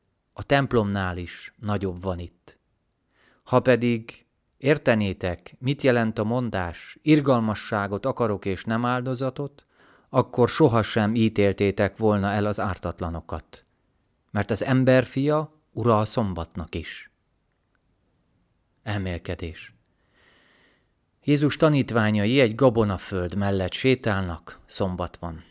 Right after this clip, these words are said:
éhesek. Ezért letépnek néhány kalászt. A farizeusok rögtön ítéletet mondanak cselekedetükről: szombaton nem szabad aratni,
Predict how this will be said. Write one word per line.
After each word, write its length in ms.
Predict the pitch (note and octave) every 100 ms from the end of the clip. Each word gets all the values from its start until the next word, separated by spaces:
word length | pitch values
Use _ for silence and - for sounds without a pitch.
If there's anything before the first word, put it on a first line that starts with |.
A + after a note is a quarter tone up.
| _
éhesek. 760 | B2 A2 F2 - - - - _ _ _ _ _
Ezért 480 | A2 A#2+ C3 - -
letépnek 560 | B2+ B2+ A2+ F#2+ G2 -
néhány 360 | A2+ G2 F#2+
kalászt. 640 | F2 F2+ E2 E2 - _ - _ _ _ _ _ _ _
A 80 | G#2+
farizeusok 600 | E3+ F3+ C3 A2+ - G#2+
rögtön 340 | D3+ D3+ A#2+
ítéletet 560 | B2 C3 A#2 G#2 G2+ F#2+
mondanak 420 | B2+ A2+ G#2 F#2
cselekedetükről: 1040 | - A2 G#2 A2+ A2+ - G#2+ B2 C3+ C#3 - _ _ _ _
szombaton 500 | - C3 A#2 A2 A2
nem 200 | G#2+ G#2+
szabad 340 | - G2+ F#2
aratni, 520 | G2 F#2 E2+ - F2